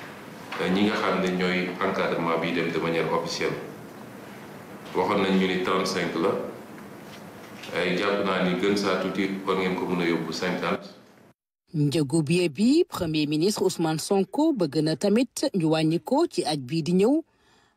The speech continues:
Speaker 2: Voyagistes privés yi tamit ñu xoolaat seen cahier de charge.
Speaker 1: Dinañ ko xool ñun suñu bopp, mais liñ ci dégg moom dafa mel ni cahier de charge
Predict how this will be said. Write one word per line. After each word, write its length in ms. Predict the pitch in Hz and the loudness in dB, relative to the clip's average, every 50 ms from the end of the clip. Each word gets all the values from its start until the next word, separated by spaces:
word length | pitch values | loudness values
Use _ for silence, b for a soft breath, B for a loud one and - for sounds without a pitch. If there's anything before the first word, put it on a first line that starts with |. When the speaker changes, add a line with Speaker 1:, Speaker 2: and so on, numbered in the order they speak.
| b b | b b
Speaker 2:
Voyagistes 640 | 151 127 123 160 156 147 147 135 139 240 254 - 294 | -10 -4 0 0 2 2 0 2 2 0 2 2 2
privés 300 | - 285 294 269 202 233 190 | 4 4 4 4 6 4 2
yi 80 | 180 | 2
tamit 300 | - - 160 143 160 180 190 214 | 2 0 0 0 0 0 2 4
ñu 100 | 262 254 | 4 4
xoolaat 440 | - - 254 220 180 151 135 139 - | 4 4 4 4 4 2 0 -2 -4
seen 260 | - - 254 247 202 | 0 2 4 4 4
cahier 260 | - 269 277 311 320 247 | 4 2 2 4 4 4
de 80 | 262 | 2
charge. 420 | 226 - 220 185 165 156 131 - 156 127 - _ _ _ _ _ _ - - - - - - - - | 2 2 2 0 0 0 -2 -4 -6 -8 -10 _ _ _ _ _ _ -20 -20 -20 -20 -20 -20 -16 -10
Speaker 1:
Dinañ 280 | 92 92 98 98 95 98 | -4 -2 -2 0 0 0
ko 140 | 98 95 - | 0 0 0
xool 240 | 104 98 95 92 90 | 2 2 2 2 0
ñun 140 | 95 92 87 | -2 -2 -2
suñu 240 | - - 98 95 92 | -4 -2 -2 -2 2
bopp, 300 | 95 95 92 95 - 92 90 87 - - - - 90 | 2 2 0 0 -4 -6 -8 -10 -10 -12 -14 -10 -6
mais 220 | 90 87 90 87 87 | -4 -2 0 0 0
liñ 160 | 90 90 87 | 0 -2 -2
ci 100 | - 104 | -2 -2
dégg 280 | 90 95 95 92 92 92 | 0 2 2 2 2 0
moom 240 | 90 92 92 92 90 | 0 0 0 0 -2
dafa 220 | 92 85 87 92 | -2 -4 -4 -4
mel 200 | 87 90 87 87 | -4 -4 -2 -2
ni 100 | 90 92 | -2 -2
cahier 220 | - 92 92 92 92 | -2 0 0 0 0
de 80 | 90 | 0
charge 320 | 87 90 90 90 90 87 | -2 -2 -2 -2 -2 -2